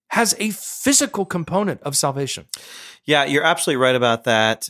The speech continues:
Speaker 2: And in fact, a good translation of save in those healing passages is something like restore.
Speaker 1: Yeah.
Speaker 2: Restore is a, a pretty good, um,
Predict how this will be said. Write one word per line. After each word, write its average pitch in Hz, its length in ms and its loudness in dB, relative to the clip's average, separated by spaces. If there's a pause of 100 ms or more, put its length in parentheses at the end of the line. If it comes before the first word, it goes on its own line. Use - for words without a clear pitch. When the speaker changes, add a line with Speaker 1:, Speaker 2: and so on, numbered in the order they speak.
Speaker 2:
And 113 540 -2
in 127 160 -4
fact, 139 420 -2
a 117 60 0
good 170 320 -2
translation 120 960 -2
of 113 420 2
save 110 720 2
in 113 160 -4
those 110 200 0
healing 120 260 -4
passages 110 600 -6
is 104 120 -6
something 113 540 -6
like 107 400 0 (200)
restore. 107 680 -6 (100)
Speaker 1:
Yeah. 110 160 -12 (320)
Speaker 2:
Restore 139 520 4
is 120 160 2
a, 123 240 2
a 120 80 0
pretty 139 520 -2
good, 117 680 0 (680)
um, 110 340 2